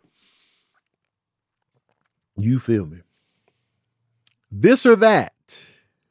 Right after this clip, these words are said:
Wait a minute, hold on. Let me back up a taste. Let me back up a taste before I do a this or that. Let's talk about Carl Weathers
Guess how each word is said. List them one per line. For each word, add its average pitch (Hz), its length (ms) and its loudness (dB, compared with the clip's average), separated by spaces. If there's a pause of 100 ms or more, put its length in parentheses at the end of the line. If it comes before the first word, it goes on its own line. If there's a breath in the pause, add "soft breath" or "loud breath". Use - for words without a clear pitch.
(2000)
Wait 156 100 2
a 170 40 2
minute, 147 140 2
hold 175 200 -2
on. 156 160 -6
Let 180 80 -8
me 185 80 -6
back 160 320 -4
up 131 80 -14
a 110 40 -16
taste. 101 320 -12
Let 117 60 -12
me 127 80 -10
back 123 300 -8
up 104 80 -16
a 95 40 -20
taste 107 220 -10
before 110 200 -8
I - 20 -8
do 107 180 -10
a 98 60 -10
this 101 240 -14
or 92 60 -12
that. 85 260 -12 (2250)
Let's 170 120 -2
talk 233 180 2
about 175 260 2
Carl 185 380 2
Weathers 127 640 -2